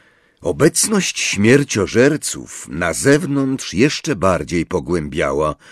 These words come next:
złowieszczą atmosferę wewnątrz domu. Od czasu pojawienia się patronusa pana Wesleya nie mieli żadnych wiadomości od nikogo i nerwowe napięcie zaczynało dawać o sobie znać.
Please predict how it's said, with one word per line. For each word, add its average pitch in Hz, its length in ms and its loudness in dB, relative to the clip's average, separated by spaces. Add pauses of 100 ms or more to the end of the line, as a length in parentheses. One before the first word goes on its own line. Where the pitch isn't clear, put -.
(240)
złowieszczą 98 800 2
atmosferę 76 720 -4
wewnątrz 69 520 -6
domu. 50 480 -14 (440)
Od 92 160 -4
czasu 170 280 2
pojawienia 110 540 2
się 98 180 -2
patronusa 95 720 -2
pana 82 280 -2
Wesleya 107 560 0
nie 104 140 0
mieli 180 260 -2
żadnych 135 560 -2
wiadomości 76 840 -2 (240)
od 139 300 2
nikogo 78 600 -2 (240)
i 135 120 0
nerwowe 95 540 2
napięcie 76 680 -4 (200)
zaczynało 80 560 -2
dawać 65 320 -4
o - 60 -8
sobie - 240 -12
znać. - 440 -14